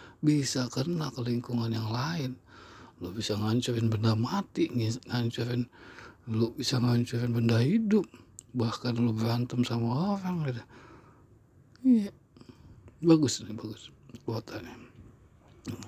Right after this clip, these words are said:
Dan bersabar, melatih bersabar banyak caranya gitu loh. Pokoknya dilatih deh, kalau lu marah,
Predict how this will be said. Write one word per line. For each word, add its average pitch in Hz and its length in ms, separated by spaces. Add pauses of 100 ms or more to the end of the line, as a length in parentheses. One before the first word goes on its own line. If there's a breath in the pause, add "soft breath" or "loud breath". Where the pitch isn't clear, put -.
(960 loud breath)
Dan 151 560
bersabar, 135 800
melatih 123 560
bersabar 117 400
banyak 123 400 (240)
caranya 123 640
gitu - 240
loh. - 160 (880 loud breath)
Pokoknya 139 400
dilatih 127 480
deh, 110 160
kalau 107 240
lu 104 160
marah, 107 560